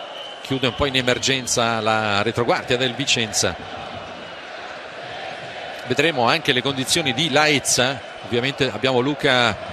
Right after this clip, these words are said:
Mastrorilli a bordo campo che si sta informando sull'infortunio al ginocchio di Laezza.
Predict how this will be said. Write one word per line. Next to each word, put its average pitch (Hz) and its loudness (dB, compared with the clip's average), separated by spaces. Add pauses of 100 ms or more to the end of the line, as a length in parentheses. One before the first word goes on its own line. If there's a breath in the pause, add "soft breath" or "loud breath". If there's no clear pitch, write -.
(160)
Mastrorilli 135 2
a 123 4
bordo 135 2
campo 139 0
che 107 0
si 120 -2
sta 127 -2
informando 120 2
sull'infortunio 123 -2
al 120 0
ginocchio 131 -2
di 131 -4
Laezza. 113 2